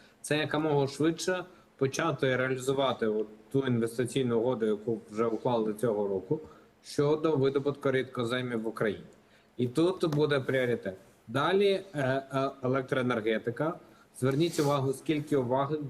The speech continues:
зараз приділяється долі Запорізької атомної електростанції, найбільшої електро-, атомної електростанції в Європі.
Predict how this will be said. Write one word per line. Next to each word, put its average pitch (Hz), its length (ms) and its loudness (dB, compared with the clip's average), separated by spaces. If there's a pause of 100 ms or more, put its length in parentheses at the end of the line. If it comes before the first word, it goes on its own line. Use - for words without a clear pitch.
(520)
зараз 135 340 0
приділяється 127 840 -2 (360)
долі 143 340 2
Запорізької 131 720 2
атомної 127 360 -2
електростанції, 117 800 -2
найбільшої 117 520 0
електро-, 110 300 -6 (200)
атомної 117 500 -2
електростанції 113 760 -2
в 117 40 -2
Європі. 123 400 0